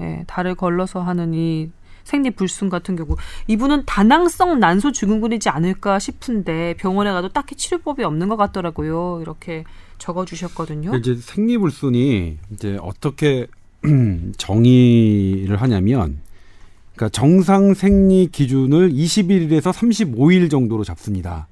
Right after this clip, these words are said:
Speaker 1: 네.
Speaker 2: 그러니까 학자들마다, 나라마다 약간 하루 이틀 차이가 나긴 하는데, 그러니까 이십일 일보다 빠르면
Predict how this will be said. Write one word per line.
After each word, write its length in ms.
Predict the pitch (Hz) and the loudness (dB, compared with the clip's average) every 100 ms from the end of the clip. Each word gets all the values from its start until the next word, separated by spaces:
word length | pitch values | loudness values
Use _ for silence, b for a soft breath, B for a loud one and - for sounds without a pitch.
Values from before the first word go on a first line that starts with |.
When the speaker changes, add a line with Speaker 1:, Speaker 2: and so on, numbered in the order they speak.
| - | -16
Speaker 1:
네. 80 | 170 156 - | -14 -14 -10
Speaker 2:
그러니까 100 | - | -4
학자들마다, 760 | 135 - 226 208 196 160 151 127 | -2 0 2 4 4 4 2 2
나라마다 560 | 123 127 156 151 143 143 | 2 4 4 4 2 0
약간 260 | - - 156 | -2 -4 -2
하루 220 | 226 254 | 2 2
이틀 160 | - | 0
차이가 680 | 190 208 202 175 147 135 127 | 0 0 0 0 0 0 0
나긴 260 | 107 107 113 | 0 0 0
하는데, 480 | 139 110 143 110 87 | 0 0 0 0 -2
그러니까 180 | 143 120 B B B B | -4 -6 B B B B
이십일 420 | 147 160 220 214 208 | -2 2 2 2 2
일보다 360 | 208 190 196 | 2 4 2
빠르면 720 | 185 208 220 196 190 156 85 | 2 2 2 2 2 0 -2